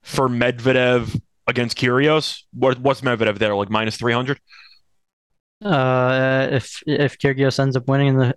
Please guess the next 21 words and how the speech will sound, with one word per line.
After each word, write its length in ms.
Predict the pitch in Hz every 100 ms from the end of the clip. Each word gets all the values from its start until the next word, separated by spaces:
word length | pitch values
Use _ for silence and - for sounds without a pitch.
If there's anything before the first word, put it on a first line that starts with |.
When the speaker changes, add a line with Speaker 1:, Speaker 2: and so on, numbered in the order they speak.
| -
Speaker 2:
in 80 | 135
the 80 |
first 320 | 123 135 131 139
round, 500 | 143 139 131 123 123
Speaker 1:
Yeah, 120 | 127
not, 320 | 151 175 131
not 180 | 180 220
what 80 | 190
it 60 |
Speaker 2:
uh, 40 | 131
Speaker 1:
should 340 | 120 165 127
be, 180 | 117 113
but 140 | 117
what 140 | 120 135
do 60 |
you 80 | 127
think 240 | - 123
it's 140 | 117 104
going 320 | 113 110 104
to 80 | 95
be? 260 | 90 90